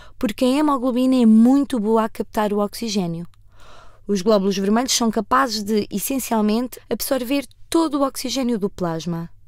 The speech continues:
O plasma podemos vê-lo como que o líquido matriz do sangue, não incluindo os glóbulos vermelhos. Os glóbulos vermelhos aqui, os glóbulos vermelhos aqui não são assim tão vermelhos,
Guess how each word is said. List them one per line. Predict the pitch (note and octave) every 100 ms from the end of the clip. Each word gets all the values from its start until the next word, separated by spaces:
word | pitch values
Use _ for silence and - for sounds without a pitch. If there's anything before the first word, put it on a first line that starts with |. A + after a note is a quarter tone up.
| - - - - -
O |
plasma | - A3+ C#4 C#4+ D#4
podemos | - B3+ B3 G#3+
vê-lo | C#4 C#4+
como | C4 B3+
que | - B3+ -
o | A#3+ B3
líquido | C4+ - C4 A3+
matriz | A#3 - B3+ A3+
do | A#3
sangue, | - F3+ E3+ D#3 D#3
não | G3 G#3
incluindo | A3 A3+ A3+ A3+ A3+
os | G3+
glóbulos | G3 G#3+ G3 G3 F3
vermelhos. | F#3+ F#3 D#3+ D#3 - - - - - - - -
Os | A3+
glóbulos | G#3+ A#3+ G#3 G#3
vermelhos | G#3 A3 G3 F3+ D#3+
aqui, | F3 - G3+ B3+ G4 - - - - - - - - - - - -
os | A3
glóbulos | G#3 A#3+ G#3+ G#3+
vermelhos | G3 G3 G#3+ G#3+ G3 F3+ F3+
aqui | G3 G3
não | G3+ A3+ A3
são | - G#3+
assim | F#3+ - F#3
tão | F#3+ F#3+
vermelhos, | E3+ E3 E3 D#3 G3 E4 - -